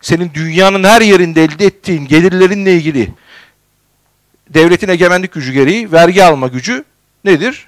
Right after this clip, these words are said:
Türkiye'dedir. Ha orada neye bakmak lazım? Amerika ile Türkiye arasındaki çifte vergilendirme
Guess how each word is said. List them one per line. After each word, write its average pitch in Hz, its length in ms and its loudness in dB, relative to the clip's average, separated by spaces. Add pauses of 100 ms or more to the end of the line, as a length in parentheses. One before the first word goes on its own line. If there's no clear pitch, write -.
(160)
Türkiye'dedir. 151 720 -6 (280)
Ha 226 260 2
orada 240 240 2
neye 247 200 2
bakmak 175 400 -2
lazım? 214 280 -2
Amerika 220 360 0
ile 170 120 0
Türkiye 220 360 -2
arasındaki 175 460 -4
çifte 226 360 -2
vergilendirme 170 640 -2